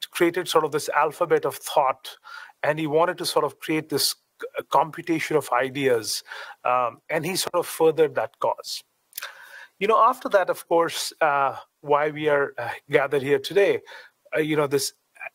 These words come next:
Alan Turing sort of seminal paper on Can Machines Think? You know, in that paper, um, Alan Turing did a couple of things. I think number one,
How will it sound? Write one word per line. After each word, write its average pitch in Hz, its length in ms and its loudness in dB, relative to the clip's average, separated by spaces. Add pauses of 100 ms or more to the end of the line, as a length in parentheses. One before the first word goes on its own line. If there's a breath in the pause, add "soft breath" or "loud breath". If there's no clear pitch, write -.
(120)
Alan 196 280 2
Turing 180 420 0
sort 165 180 0
of 147 80 -4
seminal 175 440 2
paper 143 680 0
on 131 240 -2 (100)
Can 147 260 0
Machines 139 440 -6
Think? 107 280 -6 (640 loud breath)
You 202 80 2
know, 233 80 8
in 220 140 0
that - 260 4
paper, 160 640 2
um, 147 280 -2 (140)
Alan 202 280 0
Turing 180 420 -2
did 160 120 2
a 156 80 2
couple 170 260 0
of 151 100 -2
things. 120 580 -4
I 156 60 4
think 165 180 -8
number 175 220 0
one, 156 360 2